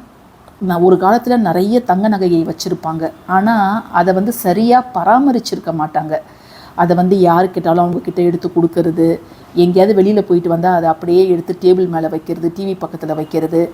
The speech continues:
அப்புறம் அப்படியே எடுத்து நகை டப்பால வச்சிடுறது, அ, அப்படின்ட்டு அது ரெண்டு நாள் வந்து ஒரு அந்த பெ-, பெட்ரூம்லயே இருக்கும். அதுக்கப்புறம் தான் அதை எடுத்து வைக்க வேண்டிய இடத்துல வைப்பாங்க. ஒரு பொருளுக்கு நாம் கொடுக்க வேண்டிய மரியாதையை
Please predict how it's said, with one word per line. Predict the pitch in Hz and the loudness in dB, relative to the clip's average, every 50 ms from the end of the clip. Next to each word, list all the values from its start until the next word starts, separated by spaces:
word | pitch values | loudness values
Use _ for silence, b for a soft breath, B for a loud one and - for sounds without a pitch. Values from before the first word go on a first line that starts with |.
| - - | -8 -12
அப்புறம் | 170 - - 226 220 | -12 -6 -2 0 2
அப்படியே | 202 180 - 180 180 185 | 0 0 0 2 2 4
எடுத்து | 185 180 175 - 180 | 4 2 0 -2 -2
நகை | 170 165 170 175 | -2 0 0 2
டப்பால | 170 165 165 - 160 156 156 151 | 0 0 -2 -2 -4 -4 -4 -6
வச்சிடுறது, | 156 151 - 175 160 156 160 156 156 170 170 165 170 B B B B B B B B B B B - - - | -8 -8 -8 -8 -8 -6 -6 -4 -2 0 0 0 -2 B B B B B B B B B B B -18 -8 -4
அ, | 190 | 0
அப்படின்ட்டு | 196 185 180 175 175 180 196 202 196 202 196 214 208 202 | 2 2 2 2 0 0 0 2 2 2 4 4 4 4
அது | 190 175 185 190 190 185 | 4 4 4 4 4 4
ரெண்டு | 185 185 190 185 196 | 4 2 0 0 -2
நாள் | 185 185 196 202 202 | -2 0 0 0 0
வந்து | 190 180 185 185 214 220 208 196 185 180 175 170 165 165 165 165 165 160 160 170 - - | -2 -2 0 0 2 2 2 2 0 0 0 0 0 0 0 0 0 0 -2 -2 -4 -4
ஒரு | - 180 175 175 175 | -4 -2 -2 -2 -2
அந்த | 170 175 170 165 | -4 -4 -4 -4
பெ-, | 160 175 165 165 165 160 160 160 156 160 156 - - - 175 | -2 0 0 0 0 0 -2 -2 -2 -4 -6 -8 -10 -4 0
பெட்ரூம்லயே | 185 185 170 208 214 196 185 185 185 | 0 0 2 2 0 0 2 4 4
இருக்கும். | 185 180 - - 160 - - - - | 4 2 0 -4 -8 -12 -14 -16 -8
அதுக்கப்புறம் | - 185 196 196 - 196 202 202 196 202 | -4 -2 -2 0 -2 -2 -4 -2 -4 -2
தான் | 226 226 | -2 -2
அதை | 202 185 175 175 | 0 0 2 2
எடுத்து | 175 175 - 220 | 2 0 0 -2
வைக்க | 190 165 170 - 190 | -2 0 0 0 -2
வேண்டிய | 180 175 170 170 160 | -2 0 0 -2 -2
இடத்துல | 160 160 165 160 156 160 156 | -2 -4 -4 -4 -2 -2 -4
வைப்பாங்க. | - - 160 160 165 160 151 | -4 -4 -4 -4 -4 -4 0
ஒரு | 170 185 185 185 | 2 2 2 2
பொருளுக்கு | 185 - - 208 233 226 226 226 233 226 | 2 0 0 2 2 0 -2 -2 -2 -2
நாம் | 214 196 190 180 185 | -2 -2 -2 -2 -2
கொடுக்க | 190 196 202 - 220 | 0 0 0 0 -2
வேண்டிய | 202 202 185 180 180 180 175 | -4 -2 -2 0 0 0 0
மரியாதையை | 175 170 170 180 190 190 190 190 185 180 175 165 165 | 0 0 0 2 2 2 2 2 2 2 2 2 0